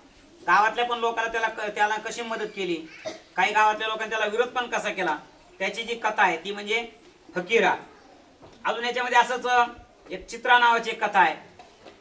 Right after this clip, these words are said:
की चित्रा नावाची एक मुलगी असते, ती दिसायला एकदम चित्रासारखी सुंदर असते,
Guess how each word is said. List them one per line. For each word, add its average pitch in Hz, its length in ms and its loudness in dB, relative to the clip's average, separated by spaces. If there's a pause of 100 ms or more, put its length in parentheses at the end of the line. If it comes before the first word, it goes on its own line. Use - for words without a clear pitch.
(500)
की 214 320 -4 (640)
चित्रा 240 260 2
नावाची 240 320 4
एक 233 80 -2
मुलगी 233 260 -4
असते, 196 460 0 (200)
ती 175 60 -4
दिसायला 220 360 -2
एकदम 233 220 -2
चित्रासारखी 233 560 -2
सुंदर 226 300 -6
असते, 185 280 0